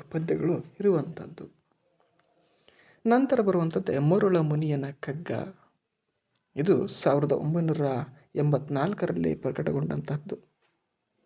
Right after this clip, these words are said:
ಇದರಲ್ಲಿ ಕೂಡ ನಾಲ್ಕು ನಾಲ್ಕು ಸಾಲುಗಳ ಎಂಟುನೂರ ಇಪ್ಪತ್ತೈದು ಪದ್ಯಗಳು ಇರುವಂಥದ್ದು. ಈ ಕಗ್ಗದ ಸಾಲುಗಳಲ್ಲಿರುವ ಜೀವನದ ಅನುಭವವನ್ನು ನಮ್ಮ ಸ್ವ ಅನುಭವದೊಡನೆ ತೂಗಿ ನೋಡಬಹುದಾಗಿರುವಂಥದ್ದು.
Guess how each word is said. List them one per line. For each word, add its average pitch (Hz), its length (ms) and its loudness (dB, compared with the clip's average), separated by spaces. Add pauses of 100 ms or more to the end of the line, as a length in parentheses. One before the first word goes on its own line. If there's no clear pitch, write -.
(440)
ಇದರಲ್ಲಿ 269 260 4
ಕೂಡ 147 180 0
ನಾಲ್ಕು 170 460 6
ನಾಲ್ಕು 170 360 0
ಸಾಲುಗಳ 160 500 0 (1080)
ಎಂಟುನೂರ 190 540 4 (320)
ಇಪ್ಪತ್ತೈದು 180 840 2
ಪದ್ಯಗಳು 160 540 2
ಇರುವಂಥದ್ದು. - 880 -6 (600)
ಈ 214 100 4
ಕಗ್ಗದ 214 460 6
ಸಾಲುಗಳಲ್ಲಿರುವ 175 920 2 (200)
ಜೀವನದ 175 640 2
ಅನುಭವವನ್ನು 175 880 2 (340)
ನಮ್ಮ 156 360 2
ಸ್ವ 147 200 0 (180)
ಅನುಭವದೊಡನೆ 151 760 2
ತೂಗಿ 220 440 4
ನೋಡಬಹುದಾಗಿರುವಂಥದ್ದು. - 1120 -4